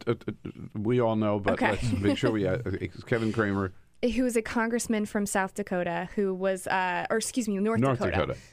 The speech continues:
Speaker 2: um, who was long expected. And again, I don't cover the Senate, so, uh, I'm less familiar sort of of the,
Speaker 1: <laughs>
Speaker 2: of the negotiations there, but he was, he was being, uh, he-, heavily recruited by Pre-, President Trump directly.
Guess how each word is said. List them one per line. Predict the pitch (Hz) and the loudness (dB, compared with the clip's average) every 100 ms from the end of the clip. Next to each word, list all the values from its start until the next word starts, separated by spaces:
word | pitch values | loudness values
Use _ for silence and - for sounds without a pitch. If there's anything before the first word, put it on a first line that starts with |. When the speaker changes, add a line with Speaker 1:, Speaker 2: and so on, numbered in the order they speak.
| - | -4
Speaker 2:
um, | 220 214 208 | 0 0 -2
who | 202 220 | -2 0
was | 214 | 0
long | 208 214 226 | 0 0 0
expected. | 233 - - 208 - 202 190 - | -2 -2 -2 -2 0 0 0 -2
And | 202 | -2
again, | 214 208 | 0 0
I | 185 202 | 2 0
don't | 233 | 0
cover | - 226 | -2 -2
the | 214 | -2
Senate, | - 202 214 - | -2 0 -2 -2
so, | - 190 180 | -2 0 -2
uh, | - 185 - | -4 -4 -2
I'm | 202 208 | 0 0
less | 208 - | 0 0
familiar | 220 202 196 | 0 2 0
sort | - 196 | -2 0
of | 196 | 0
of | 190 | 0
the, | - - | -2 0
Speaker 1:
<laughs> | 202 | 0
Speaker 2:
of | |
the | 190 | 2
negotiations | 202 202 202 - 196 196 196 | 0 0 0 0 0 0 -2
there, | 190 185 180 | -2 -2 -2
but | 190 - - - - | -4 -6 -18 -20 -20
he | - 233 | -4 0
was, | 214 202 - - | 0 -2 -6 -8
he | - | -4
was | 214 196 | -2 -2
being, | 208 202 196 190 | -2 0 0 -2
uh, | 185 185 170 175 156 - - | -2 -2 -2 -4 -8 -12 -12
he-, | 196 - | -12 -10
heavily | - 226 254 254 214 190 | -2 0 2 2 2 2
recruited | 190 - 233 226 196 180 | -2 0 0 2 0 0
by | 175 170 175 - | 0 0 -2 -2
Pre-, | - 202 | -4 -2
President | - 202 202 - | -2 0 -2 -2
Trump | 214 202 | -4 -4
directly. | 190 175 226 - 160 - | -2 0 0 -4 -8 -8